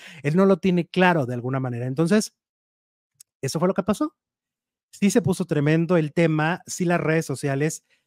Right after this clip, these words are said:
a Mauricio le han dado durísimo, pero en mi caso muy personal, creo que Mauricio reaccionó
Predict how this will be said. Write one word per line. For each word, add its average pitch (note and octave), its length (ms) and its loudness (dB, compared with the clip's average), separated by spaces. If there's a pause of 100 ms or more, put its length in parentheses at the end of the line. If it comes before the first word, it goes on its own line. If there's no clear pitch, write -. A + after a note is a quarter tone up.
(300)
a C3+ 100 -6
Mauricio C3+ 640 -4
le C3+ 220 -4
han C#3+ 260 -2
dado C#3 340 -6
durísimo, G3 1000 -2 (720)
pero D#3+ 360 2
en D3+ 640 2
mi C4 260 6
caso E3 420 2
muy E3+ 520 -2
personal, D#3 640 -8 (640)
creo D3+ 360 -2
que C#3+ 120 -4
Mauricio C3 500 -2
reaccionó C#3 1040 -2